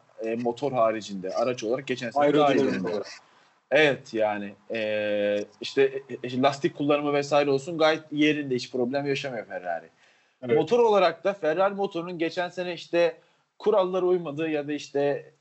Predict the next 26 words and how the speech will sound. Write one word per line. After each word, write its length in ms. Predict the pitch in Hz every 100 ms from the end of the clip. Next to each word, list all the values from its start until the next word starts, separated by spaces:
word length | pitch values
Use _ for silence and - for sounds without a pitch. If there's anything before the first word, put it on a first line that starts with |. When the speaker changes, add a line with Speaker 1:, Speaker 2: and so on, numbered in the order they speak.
| _ - _ -
Speaker 1:
e, 140 | 131 131 -
e, 800 | 131 123 120 120 120 120 120 120 120 _ _ _ _ _ _ _
işte 140 | - 156
kural 320 | 208 208 180
dışı 200 | 160 147
olduğu 200 | 143 147
ile 180 | 139 139
ilgili 280 | 139 139 131
söylentilerden 800 | 156 147 147 147 156 151 160
sonra 300 | 156 151 156
zaten 480 | 139 120 117 175 220 - _ _ _
bütün 320 | 147 151 233 226
Ferrari 360 | 196 165 151
motoru 340 | 143 139 143 139
kullanan 420 | 135 139 135 127 _ 120
araçlarda 480 | 139 135 131 120
olduğu 180 | 135 120
gibi 360 | 135 196 147 143
çok 220 | 202 156
ciddi, 280 | 139 - 160
hatta 300 | 151 160 160
yüz 360 | 156 160 143
yirmi, 200 | 165 170
yüz 220 | 165 156 160
elli 220 | 170 165
beygir 340 | 160 156 156